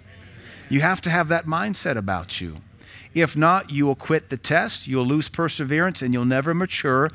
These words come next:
or as it says, or be complete. So you won't ever be, you have to go through something to be complete. Yes, you can't click your heels and believe you receive it. That's word of faith fallacy.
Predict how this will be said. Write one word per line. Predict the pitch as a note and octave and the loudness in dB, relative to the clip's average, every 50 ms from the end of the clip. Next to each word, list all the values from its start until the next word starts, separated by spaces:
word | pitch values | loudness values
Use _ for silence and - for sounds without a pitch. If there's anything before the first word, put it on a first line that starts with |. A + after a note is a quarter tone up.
| - - - - - | -6 -20 -20 -16 -10
or | - A#2 A#2 | -6 -2 -2
as | A#2+ A#2+ A2+ A#2 | 0 0 -2 -2
it | B2+ A#2+ | -6 -6
says, | - - B2+ A#2+ A#2+ A#2+ A#2+ A2 - - - - - - | -4 -2 0 2 2 0 0 -2 -6 -12 -20 -20 -12 -6
or | A#2+ B2+ C#3 C#3+ | -2 0 0 0
be | B2+ A#2 B2+ B2+ B2+ | 0 0 2 0 0
complete. | B2 - A2+ A#2 A2 - - - C3+ A#2 E2+ - - - - - - - - - - - - - - - - - - - - - - - - - - - - - - - - - - - | 0 -2 -2 -2 -2 -2 -4 -4 -2 -2 -2 -4 -8 -14 -14 -14 -16 -20 -20 -20 -20 -20 -20 -20 -20 -20 -20 -20 -20 -20 -20 -20 -20 -20 -20 -20 -20 -20 -20 -20 -20 -20 -20 -20 -18 -10
So | - - C#3+ C#3 C3+ C3+ - - - - - - - - - - - - - - | -4 0 2 2 2 2 -2 -6 -18 -20 -20 -20 -20 -20 -20 -20 -20 -20 -12 -4
you | A#2+ B2 C3+ | -2 0 2
won't | C#3+ D3 D3 C#3+ - | 2 2 0 0 -2
ever | - A#2 A#2+ B2 B2 | -6 -6 -6 -4 -4
be, | B2 B2+ - - - - - - - | -6 -6 -10 -12 -20 -20 -20 -12 -6
you | C3 C#3 | -2 -2
have | D#3 E3 - | 0 -2 -2
to | - C#3 | -4 -4
go | A#2 A#2+ C#3 D#3 | -2 0 -2 -2
through | - - F#3 | -2 -4 -6
something | - - - F#3 F#3+ - G#3 G3+ F3+ | -6 -4 -4 -4 -4 -2 -2 -2 0
to | D#3 | 0
be | C#3 D#3 E3 D#3+ | 0 0 0 0
complete. | - E3+ E3 - - - G3 G3 G3+ F#3+ - | 0 -4 -4 -4 -4 -2 -2 -2 -2 -2 -2
Yes, | E3+ G3 G3+ D#3 - - | -2 -2 -2 -2 -2 -6
you | D3 | -6
can't | - - E3+ F3 E3+ - - | -4 -2 -2 -2 -2 -4 -4
click | F3+ F3+ E3 - - | -2 -2 -2 -2 -2
your | D#3 C#3+ | 0 0
heels | D3+ E3 D#3 C#3 | 2 2 2 2
and | C#3+ C3+ | 0 2
believe | C#3 C#3+ D3+ D3 C3 | 2 2 2 2 2
you | B2+ B2 | 2 0
receive | A#2+ A#2 - - F#3 F#3+ C#3+ | -2 -2 -2 -2 -4 -2 -4
it. | F#2 E2+ - - - - - - - - - - - - - - - - - - - - - - - - - - - - - - - - - - - - - - | -4 -8 -10 -14 -18 -20 -20 -20 -20 -20 -20 -20 -20 -20 -20 -20 -20 -20 -20 -20 -20 -20 -20 -20 -20 -20 -20 -20 -20 -20 -20 -20 -20 -20 -20 -20 -20 -20 -12 -4
That's | - D3+ E3 - - - | 0 0 0 0 0 0
word | D3+ E3 D#3+ D3 | 2 4 4 4
of | C#3 | 2
faith | - - - D#3+ D#3 C3+ - | 0 0 0 2 2 2 0
fallacy. | - - D#3+ D3+ D3 B2 A2+ - - - F2+ D#2 A2 | 0 0 2 2 2 0 -2 -4 -6 -10 -10 -12 -14